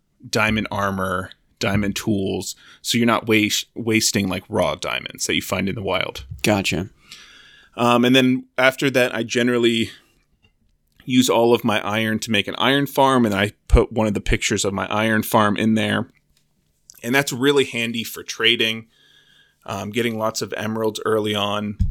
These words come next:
Speaker 1: I think I have right now, it spawns, like, a stack.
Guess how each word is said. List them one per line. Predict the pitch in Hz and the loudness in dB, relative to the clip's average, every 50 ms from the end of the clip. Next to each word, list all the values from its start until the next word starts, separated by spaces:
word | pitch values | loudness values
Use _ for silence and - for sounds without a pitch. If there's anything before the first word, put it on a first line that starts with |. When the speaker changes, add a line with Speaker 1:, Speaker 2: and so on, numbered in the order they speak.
| - - - - - - _ _ _ _ _ _ _ - - _ - - | -2 -6 -12 -18 -20 -20 _ _ _ _ _ _ _ -20 -20 _ -18 -16
Speaker 1:
I | 113 | -10
think | - - 131 139 156 | -4 -4 -4 -2 -4
I | 143 | -6
have | 127 120 127 120 120 120 117 107 - - - - - | -6 -4 -4 -2 0 -2 -2 -4 -6 -10 -10 -6 -2
right | 127 123 120 - | 2 2 2 2
now, | 113 113 110 113 117 117 113 110 110 110 107 - - - - - | 0 -2 0 0 2 2 2 2 0 -2 -4 -8 -14 -20 -18 -12
it | - 120 - - | -8 -4 0 0
spawns, | - - - 131 131 131 139 139 - | 0 0 2 2 2 4 4 2 2
like, | 135 117 - | 0 -2 -2
a | - | -2
stack. | - - - - - 110 107 110 107 107 - - - | -2 -2 -2 0 2 2 2 2 2 -2 -4 -10 -20